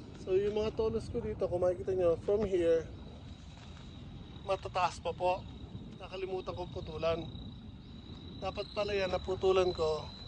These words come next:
para hindi sila umakit sa taas. Makikita nyo po, ayun, nagkakayatan sila sa taas. So, now, ah,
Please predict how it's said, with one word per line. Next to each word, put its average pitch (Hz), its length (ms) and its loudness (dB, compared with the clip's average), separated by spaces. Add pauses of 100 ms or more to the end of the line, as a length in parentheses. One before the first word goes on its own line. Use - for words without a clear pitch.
(240)
para 190 280 6
hindi 180 280 6
sila 170 240 0
umakit 156 320 -4
sa 151 120 -8
taas. 156 240 -6 (240)
Makikita 175 280 0
nyo 175 80 -2
po, 190 120 -6 (240)
ayun, 180 200 -2
nagkakayatan 170 520 -4
sila 180 220 -4
sa 180 100 -8
taas. 170 280 -6
So, - 260 -4 (960)
now, 190 400 12 (1500)
ah, 190 460 0